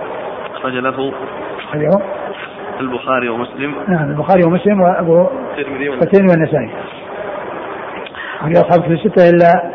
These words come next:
Speaker 2: أبا داود وابن ماجه. نعم.
Speaker 1: وأحمد بن محمد بن موسى مردوية.
Speaker 2: وأحمد بن محمد بن موسى مردوية وهو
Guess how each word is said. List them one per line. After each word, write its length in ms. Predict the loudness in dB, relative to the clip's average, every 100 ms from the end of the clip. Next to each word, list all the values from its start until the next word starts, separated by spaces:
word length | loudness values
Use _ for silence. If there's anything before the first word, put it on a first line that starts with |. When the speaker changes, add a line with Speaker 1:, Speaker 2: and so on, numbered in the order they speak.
| -10 -8 -2
Speaker 2:
أبا 140 | 4
داود 320 | 6 8 8
وابن 180 | 6 4
ماجه. 260 | 2 0 -4 -8 -10 -10 -10 -10 -10 -10 -10 -8 -8
نعم. 120 | -8 -8 -10 -10 -10 -10 -10 -10 -10 -12 -12 -12 -8 2
Speaker 1:
وأحمد 420 | 2 2 2 2
بن 200 | 2 0
محمد 480 | 0 0 0 0 0
بن 160 | 2
موسى 480 | 2 2 4 6 6 4
مردوية. 560 | 2 2 4 4 4 -2 -8 -10 -6
Speaker 2:
وأحمد 300 | 0 2 4
بن 80 | 4
محمد 320 | 2 2 2
بن 60 | 2
موسى 440 | 4 2 4 2 2
مردوية 580 | 2 4 6 6 6 4
وهو 340 | 2 2 0